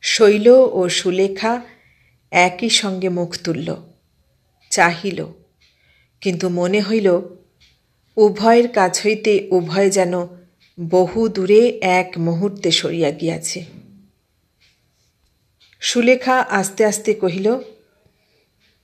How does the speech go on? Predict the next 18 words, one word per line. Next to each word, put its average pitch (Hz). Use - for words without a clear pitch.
"আপনি 226
অনিলার 214
কাছে 226
কবে 208
যাচ্ছেন?" 202
তুমির 233
আসন 240
আজ 185
আপনি 190
দখল 170
করিয়া 170
বসিল। 170
শৈলর 247
কানে 220
কিন্তু 208
তাহা 175
বাজিল 156
না। 165